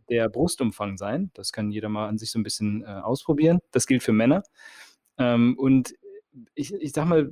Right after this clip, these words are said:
bei, im, zum Thema Frauen ist diese, diese Forschung ja 'n bisschen schwieriger, ne? Also, da gibt's auch, glaube ich, gar nicht so viele, so viele Ergebnisse, die man da irgendwie präsentieren kann.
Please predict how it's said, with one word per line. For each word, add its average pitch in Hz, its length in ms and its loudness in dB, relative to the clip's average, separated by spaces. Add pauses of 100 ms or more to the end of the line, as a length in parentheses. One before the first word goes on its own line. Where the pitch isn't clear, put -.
bei, 143 120 0
im, 135 240 4
zum 147 200 2
Thema 147 240 4
Frauen 185 400 0
ist - 140 -4
diese, 156 300 4
diese 143 180 -2
Forschung 165 380 -4
ja 143 100 2
'n 131 60 2
bisschen - 240 -4
schwieriger, 120 540 -4
ne? 135 120 -6
Also, 143 140 -2
da 127 60 0
gibt's - 160 -4
auch, 143 120 0
glaube 117 180 0
ich, 113 80 -8
gar 120 120 -2
nicht 117 120 -2
so 123 60 -10
viele, 120 580 -4
so 120 100 -10
viele 113 500 -6
Ergebnisse, 139 760 0
die 123 140 -6
man 123 180 2
da 117 160 -2
irgendwie 120 240 -4
präsentieren 120 680 -4
kann. 175 260 -2